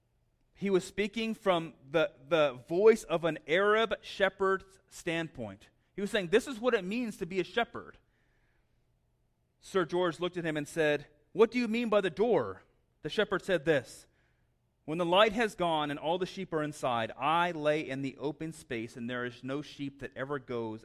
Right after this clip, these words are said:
out but across my body, and no wolf that comes in unless he crosses my body. I am the door." That's what it meant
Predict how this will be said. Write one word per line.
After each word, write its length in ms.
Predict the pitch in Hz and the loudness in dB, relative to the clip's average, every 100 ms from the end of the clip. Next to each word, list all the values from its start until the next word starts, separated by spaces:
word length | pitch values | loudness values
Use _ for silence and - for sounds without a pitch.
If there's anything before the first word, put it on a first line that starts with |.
| - | -8
out 420 | 127 110 - - _ _ _ _ - | -8 -8 -12 -20 _ _ _ _ -12
but 120 | 110 | -10
across 640 | 110 - 135 131 131 - - | -10 -8 -4 -4 -4 -18 -14
my 520 | 113 107 107 110 110 - | -8 -6 -4 -6 -10 -16
body, 540 | 104 104 101 92 - _ _ _ _ _ _ _ | -12 -6 -6 -8 -16 _ _ _ _ _ _ _
and 180 | 110 120 | -12 -6
no 160 | 123 151 | -2 -2
wolf 440 | 139 156 156 - | 0 2 2 0
that 160 | 135 - | -10 -6
comes 300 | 151 143 123 | -6 -6 -6
in 300 | 139 110 98 | -6 -6 -8
unless 300 | 120 120 - | -6 -6 -8
he 120 | 127 | -14
crosses 500 | - 143 131 131 123 | -6 -2 -2 -2 -8
my 160 | 127 120 | -6 -4
body. 540 | 113 101 95 - _ _ _ _ _ _ _ _ _ - | -4 -6 -8 -18 _ _ _ _ _ _ _ _ _ -6
I 260 | 120 120 | -2 -2
am 160 | 110 113 | -4 -8
the 80 | 107 | -10
door." 360 | 110 98 92 - _ _ _ _ _ _ _ _ _ | -10 -12 -12 -20 _ _ _ _ _ _ _ _ _
That's 220 | 120 127 143 | -6 -6 -4
what 120 | 131 | -6
it 80 | 107 | -4
meant 300 | 127 113 | -6 -8